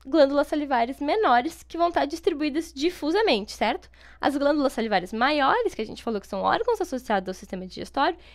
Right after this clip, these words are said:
eles estão fora da cavidade oral. Mas, por exemplo, na porção interna dos lábios e, ah, ah, em diversas regiões, nós temos umas glândulas salivares menores que vão estar constantemente também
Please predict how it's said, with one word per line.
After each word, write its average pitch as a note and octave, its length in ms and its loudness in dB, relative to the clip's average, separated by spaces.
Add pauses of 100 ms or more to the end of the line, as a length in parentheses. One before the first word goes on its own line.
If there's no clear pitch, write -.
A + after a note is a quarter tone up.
(140)
eles D#4+ 200 2
estão G4 240 0
fora E4+ 480 4 (120)
da F4+ 100 0
cavidade D4+ 460 0
oral. B3+ 360 4 (560)
Mas, C4+ 460 2 (460)
por C#4+ 120 4
exemplo, A#3 420 -2 (540)
na B3+ 260 2
porção B3 600 0 (160)
interna G3+ 540 -2
dos C#4+ 240 -6
lábios A#3+ 760 2
e, G#3+ 160 -2 (380)
ah, G#3 360 -2
ah, G3 400 -6
em A#3 140 -4
diversas A#3 520 -2
regiões, C#4 580 -2 (320)
nós F4 200 0
temos D#4+ 460 -2 (160)
umas D4 200 0
glândulas D4 300 2
salivares C#4 380 0
menores D4 500 0 (400)
que F4 140 0
vão E4+ 140 0
estar E4 240 2
constantemente D#4+ 680 -4
também C#4 240 -2